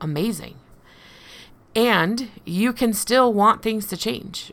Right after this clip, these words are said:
and you can still want things to move forward. I think a lot of times with women particularly, this is inherent in how we feel about our bodies.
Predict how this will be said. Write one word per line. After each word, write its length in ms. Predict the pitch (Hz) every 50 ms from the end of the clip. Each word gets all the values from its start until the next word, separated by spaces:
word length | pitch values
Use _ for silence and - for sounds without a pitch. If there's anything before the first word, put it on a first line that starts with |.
| - - -
and 180 | 190 202 196 190
you 140 | 202 214
can 180 | 202 202 208 196
still 520 | 185 - - - 220 240 240 240 240 226
want 420 | - - 185 196 190 190 - - -
things 320 | 180 175 175 175 175 -
to 80 | - 170
move 220 | 170 165 160 160
forward. 480 | - - 185 180 - 65 55 - - - - - - - - - - - - - _ _ _ -
I 100 | 196 233
think 220 | 233 254 240 254
a 40 | 226
lot 240 | 202 185 180 175 185
of 80 | 202
times 280 | 196 - 185 175 180 175
with 160 | 170 160 160
women 480 | - 160 175 175 175 180 165 156 160 170
particularly, 840 | - 165 160 - - 190 - - 175 175 170 165 160 160 165 165 160 - _
this 340 | - 175 180 175 - - - -
is 220 | - 170 175 170 165
inherent 640 | - 165 180 156 160 170 165 170 165 160 156 - -
in 120 | - 175
how 180 | 175 170 151 156
we 80 | 165 160
feel 240 | - - 156 156
about 240 | 160 156 147 147 147
our 100 | 143 143
bodies. 600 | 143 - 139 - - - - - - - - -